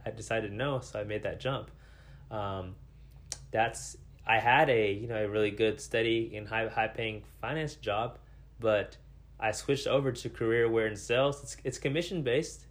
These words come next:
and it's really performance based. So if you don't perform, you don't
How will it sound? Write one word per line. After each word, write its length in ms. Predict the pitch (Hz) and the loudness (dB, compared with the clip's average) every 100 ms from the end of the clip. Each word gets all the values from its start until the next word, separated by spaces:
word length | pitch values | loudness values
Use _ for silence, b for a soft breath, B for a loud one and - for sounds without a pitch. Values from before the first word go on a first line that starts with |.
| - | -10
and 160 | 117 117 | -4 -2
it's 180 | 113 127 | -2 0
really 140 | 127 | 0
performance 340 | 120 131 139 | 0 0 0
based. 320 | - 104 101 - | -2 -2 -2 0
So 220 | 110 107 | 4 4
if 320 | 107 107 - | 2 -4 -4
you 100 | 120 | -2
don't 300 | 113 120 - - - - | 0 0 -4 -10 -10 -6
perform, 580 | 104 - 143 160 151 | -4 -2 -2 0 -2
you 80 | 131 | -2
don't 240 | 120 107 | -4 -4